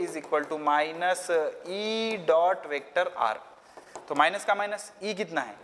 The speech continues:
फ़ाइव कैप vector I किलो वोल्ट,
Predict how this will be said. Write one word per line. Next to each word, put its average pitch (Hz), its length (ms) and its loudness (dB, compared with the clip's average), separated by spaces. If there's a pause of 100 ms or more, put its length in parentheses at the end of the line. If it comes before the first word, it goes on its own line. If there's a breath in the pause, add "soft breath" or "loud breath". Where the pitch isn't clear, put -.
(320 loud breath)
फ़ाइव 190 320 2 (120)
कैप 190 340 4
vector 180 300 -4
I 175 180 4 (160)
किलो 160 340 -2
वोल्ट, 202 340 -2